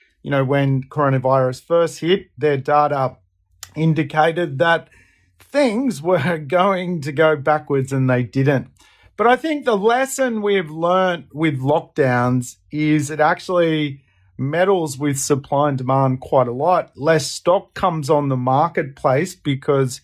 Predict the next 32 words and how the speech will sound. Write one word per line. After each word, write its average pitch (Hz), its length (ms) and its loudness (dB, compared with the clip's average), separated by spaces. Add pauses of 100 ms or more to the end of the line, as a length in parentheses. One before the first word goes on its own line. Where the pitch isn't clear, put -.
(340)
vendors 196 800 0
hold 139 340 0
out. 240 340 0 (160)
They, 135 400 0
uh, 131 300 0 (540)
you 139 80 -4
know, 139 140 4
decide 143 640 0
to 147 80 -8
make 143 320 0
a 156 60 2
decision 147 600 -2
that 139 320 0 (360)
timing-wise, 175 1200 -2
um, 131 260 2
it's - 140 -16
hard 131 300 0
to - 140 -18
move, 202 640 0
it's 135 180 -6
hard 127 280 0
to 123 100 -8
buy 139 300 0
something 113 500 -4
else, 208 460 -2
it's 135 180 -8
hard 135 420 0
to 131 320 0 (540)
actually 156 420 -2
transact 143 1000 0
real 139 280 0
estate. 131 400 -2